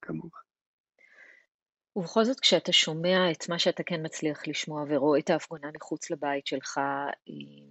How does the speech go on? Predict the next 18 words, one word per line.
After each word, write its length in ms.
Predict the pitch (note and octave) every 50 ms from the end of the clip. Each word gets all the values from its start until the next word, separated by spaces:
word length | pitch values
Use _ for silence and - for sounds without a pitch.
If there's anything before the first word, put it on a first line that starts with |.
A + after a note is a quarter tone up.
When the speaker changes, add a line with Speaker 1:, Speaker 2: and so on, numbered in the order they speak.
| C#3+ - - _ _ _ _ _ _ _ _ _ _ _ _ _ _ _ -
Speaker 2:
מה 180 | D3+ D#3 F#3 G3+
אתה 120 | G#3 A#3+
מרגיש 400 | A3 F#3+ E3+ D#3 C#3 C#3+ - -
באותם 340 | C#3+ C#3+ C#3 - C#3 C3+ C3+
רגעים? 400 | C#3 C#3+ C3 C#3+ C#3 C#3+ C#3 C#3 - _ _ _ _ _ _ _ _ _ _ _ _ - - - - - _ _ _ _ _
Speaker 1:
תראי, 540 | - - C4+ C4+ C#4+ C#4+ C#4+ C#4 D#4 F4+ F4+
תראי, 540 | - - A#3 A3 A3 A3 G3+ G3+ G#3+ G3 F#3+
זה 420 | F#3+ F#3 A3+ A#3 A#3+ A#3 B3 B3+ A#3+
ש-, 160 | F#3+ - - A4+ F#4+ C4+
שוב 460 | A#3+ - - - - D4+ C#4 A#3+ A3
שיח 380 | F3+ - - A3 A#3 B3 A#3+ -
השנאה 600 | A#3+ G3 - - G#3+ G3+ F#3 F#3+ F#3 F3 E3+ D3
ש-, 160 | - - - E3+ D#3+ D#3 D3+ D3+ D#3 D#3 D3+ D3+ _ _ _ _ - - _ _ _ _ - -
אה, 160 | F3 E3 E3 E3 D3+ - -
לצערי 680 | G3+ F3 F#3 E3+ D#3 - - F#3 F#3 E3 E3 G3 G#3
הרב, 560 | G3 F3+ F3 E3+ F#3 F3+ F3 F3 D#3+ D3 D3 D#3+
אה, 440 | E3 E3 D#3+ D#3 D#3+ E3 D#3+ D#3 D#3+ D#3+ D#3 D#3 _ _ _ _ _ _ _ _ _ _ - G3+
אה, 160 | G3 F3 D#3+